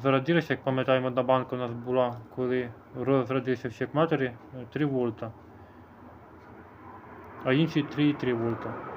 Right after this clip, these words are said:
Як бачимо, чотири і один вольта ця ба-, ця банка,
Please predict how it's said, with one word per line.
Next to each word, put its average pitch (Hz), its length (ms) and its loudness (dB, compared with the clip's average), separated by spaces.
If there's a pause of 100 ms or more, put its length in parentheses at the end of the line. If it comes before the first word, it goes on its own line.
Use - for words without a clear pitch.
(260)
Як 131 140 -2
бачимо, 139 400 2
чотири 139 400 0
і 131 200 0
один 135 340 0
вольта 180 380 2 (260)
ця 151 100 4
ба-, 143 260 2 (220)
ця 139 80 2
банка, 127 480 0